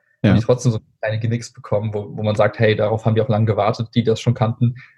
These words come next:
Speaker 2: Und,
Speaker 1: Okay.
Speaker 2: äh, freuen sich jetzt darüber. Ja.
Speaker 1: Voll cool.
Speaker 2: Ja,
Speaker 1: Und was
Speaker 2: und
Speaker 1: wäre jetzt der nächste Step quasi? Jetzt ist erstmal den Kahn auf, auf, also quasi,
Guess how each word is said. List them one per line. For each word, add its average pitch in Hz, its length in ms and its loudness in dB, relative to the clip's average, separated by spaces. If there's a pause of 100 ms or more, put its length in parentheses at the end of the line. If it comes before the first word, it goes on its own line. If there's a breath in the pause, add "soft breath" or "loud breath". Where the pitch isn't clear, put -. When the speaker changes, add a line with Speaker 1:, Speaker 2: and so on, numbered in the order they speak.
(120)
Speaker 2:
Und, 110 280 0
Speaker 1:
Okay. 135 140 0
Speaker 2:
äh, - 20 -4
freuen - 540 -8
sich - 80 -20
jetzt - 160 -20
darüber. 113 340 -10 (220)
Ja. 120 120 -8 (1300 loud breath)
Speaker 1:
Voll 285 400 4
cool. 359 300 -2 (720)
Speaker 2:
Ja, 113 180 -4 (100)
Speaker 1:
Und 139 100 4
was 120 80 6
Speaker 2:
und - 60 0
Speaker 1:
wäre 123 80 6
jetzt - 120 2
der 107 80 6
nächste 120 280 -2
Step - 320 -4
quasi? 151 300 2
Jetzt 127 160 2
ist - 80 -6
erstmal 127 300 0
den 120 100 0
Kahn 123 220 0
auf, 117 240 -2
auf, - 240 -4 (340 soft breath)
also 107 180 -8
quasi, 113 340 0